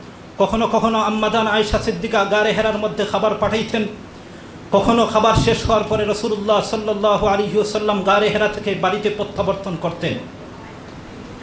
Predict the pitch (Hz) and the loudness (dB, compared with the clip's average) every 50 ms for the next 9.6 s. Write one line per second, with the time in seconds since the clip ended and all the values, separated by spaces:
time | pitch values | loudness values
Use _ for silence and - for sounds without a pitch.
0 | - - - - - - - - - - - - - - 247 254 254 - - - | -14 -14 -14 -14 -14 -14 -14 -14 -14 -14 -16 -14 -14 -14 -14 -14 -14 -14 -14 -14
1 | - - - - - - - - - - - - - - - - - - - 196 | -14 -14 -14 -14 -14 -14 -14 -14 -14 -14 -12 -12 -12 -12 -14 -12 -10 -2 2 4
2 | 208 185 165 202 208 233 226 233 226 214 214 240 226 233 233 233 226 214 226 220 | 4 6 6 6 6 8 8 8 6 6 6 6 6 6 6 6 6 6 6 4
3 | 220 226 220 214 214 214 - 233 226 220 214 208 220 220 220 202 - - 226 220 | 4 4 4 4 2 4 4 4 4 4 4 4 4 6 6 4 2 0 -2 0
4 | 220 226 214 214 226 226 226 - 226 226 214 214 226 196 185 226 220 220 - 247 | 0 -2 0 2 4 4 4 4 2 2 2 0 0 0 0 0 0 0 -2 -4
5 | 226 220 226 233 214 196 180 196 214 220 240 226 - 220 226 226 226 226 226 214 | -2 0 0 0 0 0 2 2 2 4 2 2 2 2 2 2 2 0 -2 -2
6 | - - 220 220 - - - 214 214 220 214 220 226 - - - - - - 214 | 0 2 2 2 2 0 0 0 2 2 2 2 0 0 0 -4 -6 -6 -2 2
7 | 220 226 220 208 - - - - - - - - - - - - - - - - | 4 4 4 2 -2 -8 -14 -16 -18 -18 -18 -18 -18 -18 -18 -18 -18 -18 -18 -18
8 | - - - - 151 147 190 196 196 - 220 220 214 214 220 208 - - - 214 | -18 -18 -14 -4 2 4 4 4 4 4 2 2 4 4 2 2 0 0 0 0
9 | 208 214 208 202 208 - - - 214 196 190 196 | 0 2 0 0 0 0 2 2 2 2 2 -2